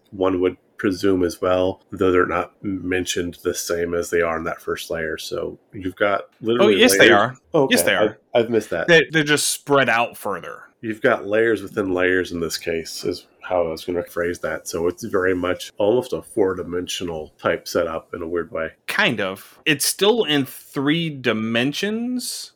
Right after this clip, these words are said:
Speaker 2: but the material in between disappears whenever you pass to the lower level. It's almost like electron levels on an atom, like electron shells.
Speaker 1: It's closer to four or five D. The electron shells are weird.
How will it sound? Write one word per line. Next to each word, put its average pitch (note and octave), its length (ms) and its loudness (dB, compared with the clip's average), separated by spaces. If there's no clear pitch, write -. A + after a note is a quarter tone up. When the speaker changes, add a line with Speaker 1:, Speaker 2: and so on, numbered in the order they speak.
Speaker 2:
but C3+ 240 0
the C3+ 100 4
material D3+ 800 2
in D3+ 260 0
between E3 1040 -2
disappears E3 1040 0
whenever B2+ 320 0
you A2+ 120 -2
pass B2 400 0
to - 80 -2
the A2+ 120 4
lower A#2+ 260 4
level. C3 380 2
It's C3 120 -2
almost E3+ 460 4
like C3+ 420 2
electron C#3+ 540 0
levels D3 720 0
on B2 160 2
an G#2 120 0
atom, C#3 500 -2
like A2 140 0
electron B2+ 400 2
shells. D#3 640 0
Speaker 1:
It's D3 200 2
closer F3+ 360 -2
to D3+ 80 -4
four C3 300 2
or A2 80 4
five G2 340 -2
D. F2 360 -2
The G#2+ 80 -4
electron G#2 380 0
shells F#2+ 360 -4
are - 160 -6
weird. D#2 280 -6